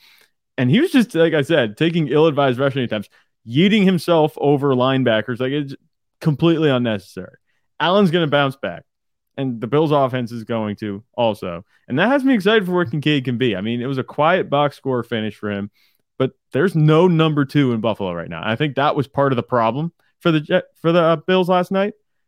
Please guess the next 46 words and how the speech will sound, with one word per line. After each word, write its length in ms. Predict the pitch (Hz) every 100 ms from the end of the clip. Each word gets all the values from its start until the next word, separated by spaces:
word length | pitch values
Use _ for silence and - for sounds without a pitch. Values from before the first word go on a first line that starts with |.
| _ _ _
Dawson 340 | 143 180 185
Knox 240 | 180 160 160
has 120 | 147
been 140 | 135
around. 380 | 135 113 95 101 - _ _ _
You 120 | - 117
know, 160 | 101 - _ _ _ -
Dalton 260 | 123 131
Kincaid, 420 | 123 123 123 120
they 80 | 110
drafted 400 | 107 117 120 120
him 120 | 117
high. 260 | 101 117 104
Clearly, 440 | - 170 180 160
they're 160 | 131 131
not 240 | 120 120 - _
too 280 | - 226 220
attached 520 | 143 123 107 113 -
to 60 | 147
the 80 | 131
idea 320 | 117 113 110
of 120 | 107
Dawson 260 | 123 120 120
Knox 220 | 113 -
being 200 | 120 113
this 120 | 104
guy 240 | 110 104
unless 260 | 110 110 117
they 80 | 123
wanna 160 | 120
keep 180 | 104 120
running 220 | 110 120 101
twelve 300 | 123 143 -
personnel, 500 | 107 - 101 113 - _
which 160 | 156 147
either 200 | 190 165
way, 380 | 139 156 123 151 - _ -
if 160 | 143
they 140 | 143 139
keep 240 | 170 156
running 180 | 147 139
twelve 220 | 143 127
personnel, 280 | 135 123 156
they 140 | 127
wanna 160 | 120 113 - _ _
have 320 | - 135 127